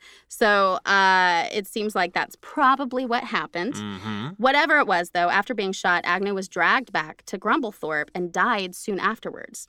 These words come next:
Speaker 2: Mm.
Speaker 1: Uh, they dragged him in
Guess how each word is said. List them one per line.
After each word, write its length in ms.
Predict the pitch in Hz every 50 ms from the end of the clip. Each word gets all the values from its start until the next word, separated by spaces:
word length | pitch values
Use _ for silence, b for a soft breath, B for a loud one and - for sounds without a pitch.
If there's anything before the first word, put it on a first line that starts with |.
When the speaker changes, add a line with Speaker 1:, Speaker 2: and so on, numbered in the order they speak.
| _ _
Speaker 2:
Mm. 420 | 95 90 98 101 101 101 98 95 85 80 _ _ _ _ _ B B B B B B B B B _
Speaker 1:
Uh, 240 | - 214 208 202 190
they 160 | 185 208 208
dragged 440 | 202 196 208 202 202 233 294 330 330
him 200 | - - 392 359
in 340 | 262 175 147 - 233 277